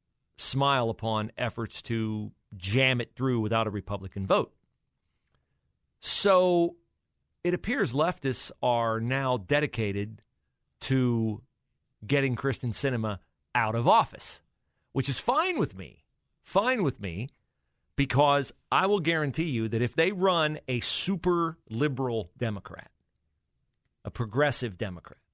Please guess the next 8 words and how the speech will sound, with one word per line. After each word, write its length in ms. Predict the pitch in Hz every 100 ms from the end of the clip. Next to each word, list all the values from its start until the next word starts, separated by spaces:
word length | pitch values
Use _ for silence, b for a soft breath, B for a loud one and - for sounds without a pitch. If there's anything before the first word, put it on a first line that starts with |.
| -
a 60 | 107
left 600 | 107 135 147 - _ - - _ _ _ _ _ _ _
of 180 | - 107
left 500 | 117 113 - - - _ _ _ _ _
leaning 340 | 127 143 135 117
Democrat 520 | 123 120 - 110 104
in 100 | 110
Arizona, 460 | 110 107 127 120